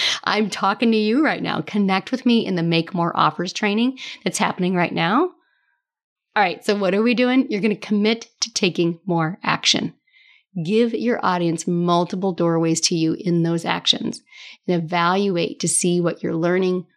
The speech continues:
what's working and not working, and tweak until you get the result that you want. And getting coaching all along the process on all of the belief and all of the feels that come up along the way, because your Helga brain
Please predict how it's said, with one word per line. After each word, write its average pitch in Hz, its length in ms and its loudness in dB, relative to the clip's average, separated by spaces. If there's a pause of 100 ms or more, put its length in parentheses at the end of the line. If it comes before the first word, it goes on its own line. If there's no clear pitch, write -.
(160)
what's 185 260 -2
working 175 320 0
and 170 120 2
not 170 180 0
working, 165 480 0 (200)
and 165 140 4
tweak 214 460 0
until 185 260 -2
you 175 140 0
get 165 240 -2
the 165 100 -2
result 165 360 0
that - 200 -2
you 160 60 4
want. 175 240 -2 (520)
And 220 480 0
getting 190 380 0
coaching 180 500 0 (140)
all 233 500 2
along 180 340 0
the 170 60 -4
process - 640 -2 (880)
on - 140 0
all 180 280 0
of 190 120 -2
the 202 60 0
belief 165 460 -2
and 170 140 -2
all 175 260 0
of 190 80 0
the 190 100 -2
feels 170 300 -4
that - 100 -14
come 175 160 2
up 165 140 2
along 165 280 -2
the 160 60 0
way, - 300 -2
because 170 280 0
your 175 120 2
Helga 202 400 0
brain 190 400 0